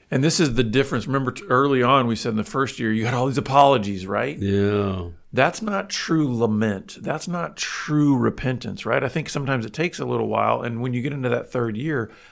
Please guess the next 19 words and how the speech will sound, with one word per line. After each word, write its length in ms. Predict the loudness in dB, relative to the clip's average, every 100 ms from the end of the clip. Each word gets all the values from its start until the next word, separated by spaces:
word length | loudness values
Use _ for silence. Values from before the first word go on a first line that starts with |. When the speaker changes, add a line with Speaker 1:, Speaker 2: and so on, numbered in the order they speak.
| -6
Speaker 1:
I 100 | -4
do 200 | 0 -2
think 280 | -2 -6 -4
you 120 | -6
can 120 | -4
get 140 | -6 -6
to 80 |
a 40 | -6
place 300 | -4 -4 -4
where 80 | -6
you're 120 | -4
going, 420 | -2 -2 -2 -6 -10 _ _ _
"Oh, 240 | -10 -8
you 140 | -6 -6
know 80 | -4
what? 180 | -4
There 180 | 0 0
is 180 | 0 -4
a, 260 | -2 -2